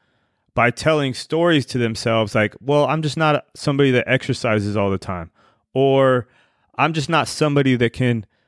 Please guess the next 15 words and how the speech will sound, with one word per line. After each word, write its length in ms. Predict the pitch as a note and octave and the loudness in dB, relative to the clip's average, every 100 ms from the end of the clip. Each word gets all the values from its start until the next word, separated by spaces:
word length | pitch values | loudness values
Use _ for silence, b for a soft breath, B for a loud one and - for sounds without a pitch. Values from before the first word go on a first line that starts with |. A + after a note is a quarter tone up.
| _ _ | _ _
uh, 240 | - A2 | -6 -4
follow 400 | G2+ - C#3+ C3+ | -4 0 0 2
through 300 | B2 - C3+ | 0 0 0
on 100 | B2+ | 2
a 60 | A2+ | 2
diet. 420 | G#2+ B2 G2+ E2+ - _ _ _ _ | 2 2 2 -2 -12 _ _ _ _
I'm 160 | B2 D3+ | -2 0
not 160 | D3+ | 0
somebody 800 | - - D#3 D3+ C#3+ C3+ B2+ A2+ - _ _ _ _ | -2 -2 0 0 0 0 0 -4 -10 _ _ _ _
that 240 | B2 G#2+ | -4 -4
can't 320 | - C#3 A2 | -4 -4 -4
drink. 460 | F#2+ C3 B2 - - _ _ _ _ | 0 0 0 -4 -18 _ _ _ _
I'm 160 | A2 C#3 | -8 -2
not 180 | D#3+ - | -2 -2
somebody 800 | - D3+ D3 D3 C#3 C3+ B2 | -4 -2 0 2 2 0 -2